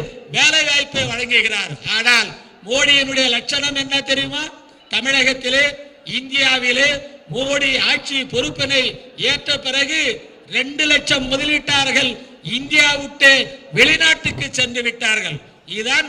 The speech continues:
மோடியினுடைய லட்சணம். அது மட்டுமல்ல, விவசாய கடன் தள்ளுபடி செய்ய முடியாத மோடி அவர்களே, நீங்கள் தனிப்பட்ட முறையில் உங்களுடைய விளம்பரத்துக்காக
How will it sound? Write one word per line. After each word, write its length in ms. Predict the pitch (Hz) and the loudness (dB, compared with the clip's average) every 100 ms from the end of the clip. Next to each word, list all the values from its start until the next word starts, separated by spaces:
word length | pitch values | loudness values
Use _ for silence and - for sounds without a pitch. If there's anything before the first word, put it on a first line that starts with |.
| 233 | -4
மோடியினுடைய 580 | 262 269 262 247 240 220 185 - - - | -2 0 -2 2 4 4 2 -8 -16 -6
லட்சணம். 540 | 185 214 269 254 196 - - - - | -4 0 0 0 -4 -10 -20 -16 -8
அது 180 | 214 | -6
மட்டுமல்ல, 560 | 262 277 277 294 294 285 247 160 - - - | -4 -4 -4 -4 -4 0 0 -2 -12 -18 -6
விவசாய 720 | 233 262 254 269 277 262 269 | -2 -2 -2 0 2 2 0
கடன் 340 | 269 262 269 220 - - - | -4 -4 -6 -10 -16 -14 -6
தள்ளுபடி 380 | 240 277 277 277 | -2 0 -2 -4
செய்ய 280 | 277 269 269 | -2 -2 -2
முடியாத 360 | 269 269 269 269 220 | -2 0 0 -2 -2
மோடி 240 | 240 285 285 | -2 0 2
அவர்களே, 360 | 285 269 277 277 269 - - - - | 0 0 4 4 2 -4 -18 -20 -2
நீங்கள் 460 | 247 277 277 254 165 | 2 2 2 0 -2
தனிப்பட்ட 640 | 220 285 311 - 311 - 285 | -2 0 -2 0 -2 0 -2
முறையில் 460 | 269 262 262 262 185 139 - - - | -2 0 2 4 2 -6 -20 -20 -16
உங்களுடைய 440 | 220 294 302 302 277 208 | -12 -2 -2 2 2 0
விளம்பரத்துக்காக 1000 | 220 294 302 311 294 - - - 262 240 | 0 0 0 0 0 -4 -6 -2 0 0